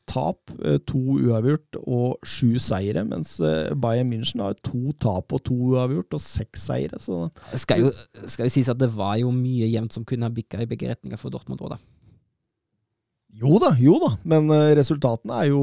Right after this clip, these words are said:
Speaker 1: hvordan de er. Eh, uansett hvordan du tar
Speaker 2: Ja, men vi må jo, altså, hvis vi skal, hvis vi skal spå litt fremtiden da, eh, da må vi jo litt se litt bak resultatene også, da.
Speaker 1: Ja, men jeg, men, men det jeg sier da,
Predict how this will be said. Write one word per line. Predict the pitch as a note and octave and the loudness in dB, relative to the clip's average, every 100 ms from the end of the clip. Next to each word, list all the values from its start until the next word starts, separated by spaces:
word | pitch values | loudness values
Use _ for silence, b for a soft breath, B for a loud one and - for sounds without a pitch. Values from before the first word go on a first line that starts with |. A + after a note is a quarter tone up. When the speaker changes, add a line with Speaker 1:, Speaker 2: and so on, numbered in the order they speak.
| C#3 | 2
Speaker 1:
hvordan | B2 A#2 A#2 | 2 0 0
de | A2+ | 0
er. | B2 - A2+ _ _ _ _ _ | 0 -2 -8 _ _ _ _ _
Eh, | C3 C3+ C3 C3 B2+ B2+ | 2 4 4 4 2 2
uansett | B2 A#2+ B2 A2+ | 0 0 -2 -2
hvordan | A#2 A#2 A#2 A#2 | 0 0 0 0
du | A#2 | -2
tar | A#2 B2 A#2+ | 0 4 6
Speaker 2:
Ja, | D3+ | 8
men | E3 | 10
vi | D#3 | 10
må | C3+ C3+ | 10 10
jo, | |
altså, | C#3+ D3+ D#3+ | 10 10 8
hvis | D3 | 8
vi | D3+ | 8
skal, | - B2 B2+ | 10 10 10
hvis | B2+ | 8
vi | C#3+ | 6
skal | - C#3 | 6 4
spå | - A#2+ A#2 | 6 6 8
litt | A#2+ | 6
fremtiden | - B2+ - A#2 C3+ | 4 2 2 6 8
da, | C#3+ - - - | 6 2 -12 4
eh, | C3 | 8
da | B2 | 8
må | A#2+ | 8
vi | A#2 | 10
jo | B2+ | 8
litt | C3 | 6
se | - A2 | 6 6
litt | A#2 - | 6 4
bak | A2 A2+ | 4 4
resultatene | A#2 - - - | 0 -4 -4 0
også, | - - | 0 0
da. | _ _ _ _ _ _ _ _ - | _ _ _ _ _ _ _ _ 2
Speaker 1:
Ja, | G#3 | 6
men | B3+ | 6
jeg, | G#3 - | 4 2
men, | G3+ G#3 | 0 4
men | A3 F3+ | 6 8
det | E3+ | 8
jeg | G3 G3+ | 8 4
sier | G#3 D3 | 2 2
da, | A3+ | 2